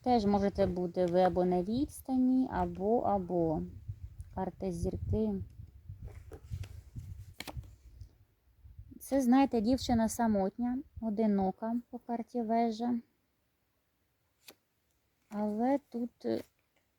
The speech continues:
чому ця карта? Карта, м, знову Вежа. Що ж нам ця Вежа хоче сказати? Зараз я подумаю. Знов перемішала колоду.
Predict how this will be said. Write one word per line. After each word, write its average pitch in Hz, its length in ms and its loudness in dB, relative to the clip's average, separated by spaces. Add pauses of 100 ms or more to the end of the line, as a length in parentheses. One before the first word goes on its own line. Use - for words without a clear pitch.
(1200)
чому 226 440 0
ця 233 180 -4
карта? 202 560 -4 (360)
Карта, 202 420 -8 (240)
м, 190 300 2
знову 185 460 2
Вежа. 156 440 0 (180)
Що - 200 -6
ж 226 100 -6
нам 233 140 2
ця 208 180 2
Вежа 220 400 4
хоче 196 260 -6
сказати? 175 720 -8
Зараз 180 500 -8
я - 60 -14
подумаю. 190 680 -2 (880)
Знов 190 320 0
перемішала 175 640 0
колоду. 202 560 -2